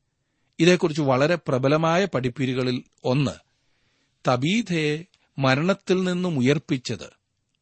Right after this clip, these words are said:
അപ്പോസ്തോലിക അടയാള വരം ഉപയോഗിച്ചിരുന്നതിന്റെ ഒരു ഉദാഹരണമത്രേ എന്നാണ്. സഭയുടെ ചരിത്ര പുസ്തകമായ അപ്പോസ്തല പ്രവൃത്തികളിൽ വിശുദ്ധ അപ്പോസ്തോലനായിരുന്ന ശിമോൻ പത്രോസിന്റെയും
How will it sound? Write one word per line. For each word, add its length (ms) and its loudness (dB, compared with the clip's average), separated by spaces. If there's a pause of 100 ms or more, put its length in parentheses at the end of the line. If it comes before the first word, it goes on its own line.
(680)
അപ്പോസ്തോലിക 720 -2
അടയാള 520 0
വരം 360 -2 (120)
ഉപയോഗിച്ചിരുന്നതിന്റെ 1000 0
ഒരു 340 -2
ഉദാഹരണമത്രേ 1120 -6 (500)
എന്നാണ്. 340 -10 (2000)
സഭയുടെ 560 2
ചരിത്ര 580 0
പുസ്തകമായ 640 -2
അപ്പോസ്തല 480 -2
പ്രവൃത്തികളിൽ 640 -4
വിശുദ്ധ 340 -4
അപ്പോസ്തോലനായിരുന്ന 1040 -4
ശിമോൻ 400 -4
പത്രോസിന്റെയും 800 -8